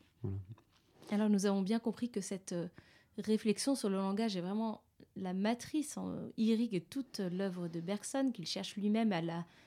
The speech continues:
Speaker 2: mettre en œuvre en fabriquant son propre langage. Est-ce que pour lui, chaque philosophe devrait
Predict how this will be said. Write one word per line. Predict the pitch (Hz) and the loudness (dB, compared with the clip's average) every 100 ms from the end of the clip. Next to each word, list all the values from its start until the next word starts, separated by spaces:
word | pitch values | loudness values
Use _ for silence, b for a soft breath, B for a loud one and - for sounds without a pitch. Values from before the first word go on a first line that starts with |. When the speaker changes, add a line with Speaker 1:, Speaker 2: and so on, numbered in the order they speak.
| b - | b 0
Speaker 2:
mettre | 196 202 - | 2 2 2
en | 214 | 4
œuvre | 247 254 190 | 4 4 2
en | |
fabriquant | 165 233 208 202 202 226 | 0 0 2 2 0 -6
son | - 180 | -6 -8
propre | - 202 220 | -6 -4 2
langage. | 202 196 269 B B B - | 4 4 4 B B B -4
Est-ce | - | -2
que | - | 0
pour | 254 247 | 4 6
lui, | 226 285 | 8 8
chaque | 269 - 269 - | 6 2 0 -2
philosophe | - 262 247 208 240 233 | 2 6 8 8 4 4
devrait | 196 190 190 233 | 2 2 4 4